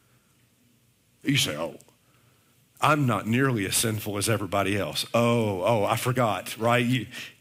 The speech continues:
you're, you're, but you get the point. Listen, if the cross is big, big enough to take this sinful man and make peace with a holy God, certainly the cross is big enough to take one sinner,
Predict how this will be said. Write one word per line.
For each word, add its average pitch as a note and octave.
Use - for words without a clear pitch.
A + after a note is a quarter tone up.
you're, C#3+
you're, C#3
but D#3+
you -
get A#3
the F3
point. D3+
Listen, E3+
if D#3
the D3+
cross A3+
is E3+
big, C3
big D3+
enough C3+
to B2+
take E3+
this E3+
sinful E3+
man D3
and C3
make B2+
peace F3
with B2+
a A2
holy C3
God, D#3
certainly G#3+
the A#2
cross C3+
is A2
big A#2+
enough A2+
to A#2
take A2+
one G3
sinner, C3